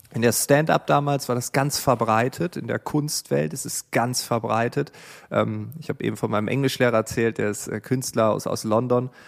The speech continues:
ähm, und da geht's viel bei uns um Performance auch. Und, äh, der sagt auch, also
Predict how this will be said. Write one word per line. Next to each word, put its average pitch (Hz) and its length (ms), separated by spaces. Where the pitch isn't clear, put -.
ähm, 104 400
und - 240
da 95 160
geht's - 400
viel 135 420
bei 107 160
uns 110 200
um 104 260
Performance 127 720
auch. 127 260
Und, 107 420
äh, 107 180
der 101 220
sagt 107 300
auch, 117 320
also 101 460